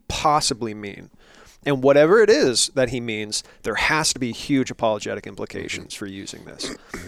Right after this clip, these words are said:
Speaker 1: Because when you look at, uh, especially the last hundred years of thinking in the West, what's been a huge theme that's come up, but with the absence of God, we're just dealing with,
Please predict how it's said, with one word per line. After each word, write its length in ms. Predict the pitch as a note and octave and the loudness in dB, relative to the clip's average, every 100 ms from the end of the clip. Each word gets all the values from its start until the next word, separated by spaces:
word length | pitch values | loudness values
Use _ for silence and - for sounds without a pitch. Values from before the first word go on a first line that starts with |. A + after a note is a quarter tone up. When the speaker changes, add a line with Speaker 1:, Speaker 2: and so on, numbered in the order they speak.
| - - - | -18 -20 -8
Speaker 1:
Because 400 | A2+ B2 A#2 A2 | -6 0 0 0
when 180 | B2+ A#2 | -6 -6
you 120 | A#2 | -2
look 280 | B2 C#3+ - | 2 2 0
at, 360 | C3 G#2+ G2+ - _ - _ | -2 -2 -4 -12 _ -20 _
uh, 200 | A#2 G#2+ | -2 0
especially 540 | - - - D3 - C3 | 0 -2 4 2 4 0
the 80 | A2 | 2
last 360 | G#2+ G#2+ - | 2 0 -2
hundred 300 | - A2+ A2 | -6 -6 -6
years 420 | G#2 G#2 G2+ - - - | -4 -6 -4 -6 -8 -8
of 140 | G#2+ | -10
thinking 480 | - G#2+ G2 G#2 G2 | -8 -10 -10 -12 -12
in 160 | A2 G#2+ | -12 -8
the 80 | |
West, 400 | G2 F#2+ F#2 - - - - - _ G#2+ | -6 -6 -6 -8 -10 -20 -20 -20 _ 0
what's 260 | B2 D3 - | 2 4 4
been 420 | B2+ B2+ A2 G2+ _ - | 4 4 -2 -16 _ -8
a 80 | C3 | -6
huge 580 | - - F#3+ C#3+ C3 - | -6 0 6 6 4 -2
theme 340 | F3 D#3+ A#2+ | 0 0 0
that's 220 | A2 G2+ | -2 -4
come 220 | - A2+ | -4 -6
up, 220 | G#2+ G2+ - - | -6 -8 -10 -4
but 260 | A#2 G#2 - _ _ | -2 -2 -6 _ _
with 360 | B2 A2 - _ _ | -4 -4 -6 _ _
the 120 | B2+ A#2+ | 0 4
absence 400 | C3+ - C3 - | 4 2 -4 -6
of 120 | G2 | -4
God, 380 | G#2+ G2+ G2+ - _ - | -4 -2 -4 -8 _ -8
we're 120 | A#2 | -8
just 320 | A#2 - G#2+ | -4 -6 -6
dealing 360 | A#2 A#2 A#2 A2 | -4 -4 -4 -6
with, 300 | G#2 - | -8 -8